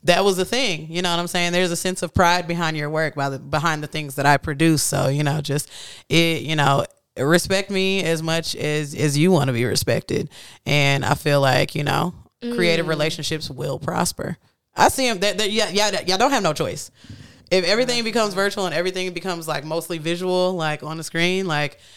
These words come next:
Speaker 1: you're gonna have to keep working with people who know how to do things, and you need to know how to work with them. So.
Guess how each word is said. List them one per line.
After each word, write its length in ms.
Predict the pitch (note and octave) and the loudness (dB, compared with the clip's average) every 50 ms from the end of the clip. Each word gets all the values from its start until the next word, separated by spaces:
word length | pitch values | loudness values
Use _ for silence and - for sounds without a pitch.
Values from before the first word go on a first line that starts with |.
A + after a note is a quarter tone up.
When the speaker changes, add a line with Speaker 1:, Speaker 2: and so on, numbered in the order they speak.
| - _ _ | -20 _ _
Speaker 1:
you're 120 | - D3+ D3 | -6 -4 -2
gonna 140 | E3 E3 | 0 0
have 100 | E3 D#3 | 0 -2
to 80 | D#3 D3+ | -4 -8
keep 180 | - E3+ E3 D3 | -10 -10 -8 -4
working 360 | D3 D3+ D3+ D#3 - E3 D#3 | 0 0 0 0 0 -4 -6
with 120 | C#3+ C#3+ | -6 -4
people 300 | - D3 C3+ - D3+ D#3 | -2 -2 0 0 2 2
who 180 | - D#3+ D3+ C#3+ | 2 2 2 2
know 180 | A#2+ C3+ C#3 | 2 2 4
how 120 | C#3+ D3+ C#3+ | 4 4 4
to 80 | C3+ | 2
do 160 | B2+ B2+ C#3+ D3+ | 2 0 -2 -2
things, 440 | - - - - - - E3+ D3 C#3+ | -2 -4 -4 -4 -6 -6 -8 -8 -8
and 440 | - - D#3 D3+ C#3+ D3 D#3 D3 C3+ - _ _ | -6 -4 -4 -4 -4 -6 -8 -10 -12 -14 _ _
you 140 | - D3 D3+ | -10 -8 -6
need 120 | C#3+ D3 | -6 -6
to 60 | C#3 D3 | -6 -4
know 100 | D3+ C#3+ | -2 0
how 100 | C#3 C#3+ | 2 2
to 80 | C3 B2+ | 2 0
work 180 | C3 C#3 - | -2 -2 -2
with 120 | - D3 - | -4 -6 -8
them. 160 | D#3 C#3+ C3 - _ - | -8 -10 -12 -14 _ -12
So. 340 | - - D3+ C#3+ C#3 B2 | -10 -8 -8 -8 -8 -10